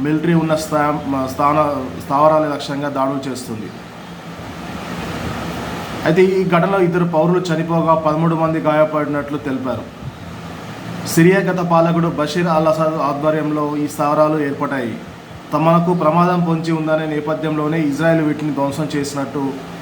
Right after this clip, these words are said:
సమాచారం. ప్రస్తుతం ఈ మిలిటరీ ఆస్తులు సిరియా అధ్యక్షుడు, సిరియా నూతన ప్రభుత్వ వర్గాల ఆధ్వర్యంలోనే బలగాలు నిర్వహిస్తున్నాయి.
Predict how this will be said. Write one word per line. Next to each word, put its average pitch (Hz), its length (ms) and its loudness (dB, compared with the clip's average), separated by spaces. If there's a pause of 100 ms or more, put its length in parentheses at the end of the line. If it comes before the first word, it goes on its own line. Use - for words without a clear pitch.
(360)
సమాచారం. 131 520 0 (160)
ప్రస్తుతం 185 380 2
ఈ 180 60 4
మిలిటరీ 165 320 4
ఆస్తులు 170 400 4
సిరియా 165 400 2
అధ్యక్షుడు, 165 540 -2
సిరియా 165 400 0
నూతన 160 320 0
ప్రభుత్వ 151 320 0
వర్గాల 151 340 2
ఆధ్వర్యంలోనే 143 580 0
బలగాలు 139 400 -2
నిర్వహిస్తున్నాయి. 123 680 -4